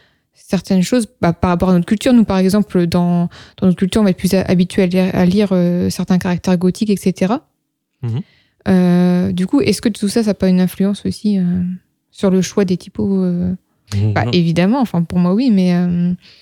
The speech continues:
Speaker 1: après, c'est pour être intéressant de voir, euh, si certaines marques, parce que ça se fait aussi, euh, vont adapter cer-, leur, euh, branding, justement, et leur typo en fonction des pays.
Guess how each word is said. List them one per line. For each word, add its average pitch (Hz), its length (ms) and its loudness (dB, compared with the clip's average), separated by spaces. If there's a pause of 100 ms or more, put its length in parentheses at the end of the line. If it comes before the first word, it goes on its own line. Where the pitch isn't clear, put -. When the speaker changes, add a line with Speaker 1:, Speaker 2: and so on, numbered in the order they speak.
(1040)
Speaker 1:
après, 240 200 -2
c'est 240 120 0
pour 214 100 2
être 247 80 4
intéressant 233 420 0
de 214 160 2
voir, 214 360 0 (480)
euh, 196 80 2
si 214 260 -4
certaines 202 380 0
marques, 208 360 -2 (120)
parce - 160 -6
que 185 120 -4
ça 175 100 -6
se - 80 -18
fait 233 100 0
aussi, 214 300 -4 (400)
euh, 180 460 4
vont 185 160 2
adapter 214 440 0
cer-, 196 200 -4 (180)
leur, 185 300 2
euh, 180 200 0
branding, 180 420 2
justement, 196 540 0
et 208 120 4
leur 170 240 -4
typo - 360 -6
en 226 60 2
fonction 196 380 -2
des 175 260 0
pays. 190 320 -4